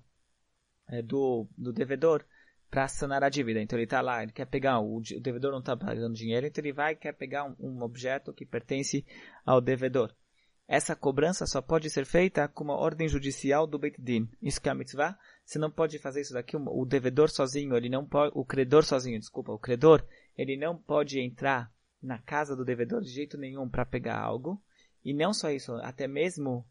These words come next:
o mensageiro do Beit Din não pode entrar na casa do devedor. Ele deve ir lá, preci-, cobrar e pedir, e o devedor deve trazer algo pra fora, deve trazer um objeto pra fora, é, e não o contrário. Não se pode entrar na casa dele e tirar à força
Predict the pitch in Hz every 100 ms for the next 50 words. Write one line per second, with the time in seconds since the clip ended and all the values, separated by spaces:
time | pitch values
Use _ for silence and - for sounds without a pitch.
0 | _ _ - 139 131 127 127 135 165 175
1 | 156 143 - 147 165 139 139 - 143 139
2 | 131 131 143 147 143 127 127 139 139 135
3 | 123 131 139 151 _ _ _ _ 123 139
4 | 131 135 113 - _ _ _ _ - 131
5 | 127 135 120 123 156 165 135 165 180 -
6 | 127 - 117 - _ - - - - -
7 | 143 123 127 135 170 131 - 120 113 139
8 | 202 - 147 131 143 131 135 175 156 160
9 | 156 143 131 135 135 143 139 131 120 -
10 | 151 143 123 110 120 143 135 139 135 135
11 | 123 117 143 156 135 - _ - _ -
12 | 127 120 110 135 139 147 143 135 131 110
13 | 110 110 123 139 139 131 123 143 143 143
14 | 131 123 135 135 123 120 120 135 131 127